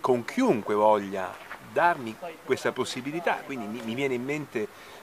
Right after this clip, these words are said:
eh, un, un, uno su tutti, insomma, Vittorio Sgarbi, che è una persona che, che, che mi affascina, perché è un uomo comunque di cultura, un uomo che ha sfidato la società, che l'ha provocata, eh, che,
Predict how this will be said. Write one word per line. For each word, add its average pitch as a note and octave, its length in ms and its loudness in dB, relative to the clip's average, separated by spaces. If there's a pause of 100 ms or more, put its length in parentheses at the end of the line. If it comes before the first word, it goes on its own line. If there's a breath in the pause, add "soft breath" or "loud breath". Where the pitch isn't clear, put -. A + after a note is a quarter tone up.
(100)
eh, - 180 -8
un, A#2 220 -8
un, A#2+ 320 -8
uno C3 320 0
su A2+ 180 -6
tutti, D#3 260 -4
insomma, A2 180 -4
Vittorio A2+ 320 -2
Sgarbi, C#3 280 2
che A2 60 -6
è A#2 40 -6
una A2+ 120 -2
persona A2+ 340 -2 (460 loud breath)
che, - 160 -12
che, A#2 120 -12
che A2+ 140 -6
mi A#2 120 0
affascina, - 560 -2
perché G2+ 160 -2
è - 20 -6
un G#2+ 80 -6
uomo A#2+ 220 -2
comunque A2 360 -4
di G#3+ 120 -4
cultura, F3+ 520 0
un A2+ 140 4
uomo A#2+ 240 4
che G#2+ 100 -4
ha G#2+ 60 0
sfidato A#2+ 500 -4
la A2 80 2
società, G2+ 560 -2
che A#2 120 -4
l'ha G#2+ 100 2
provocata, G#2 800 0 (580 loud breath)
eh, G#2 180 -10
che, A#2+ 200 -10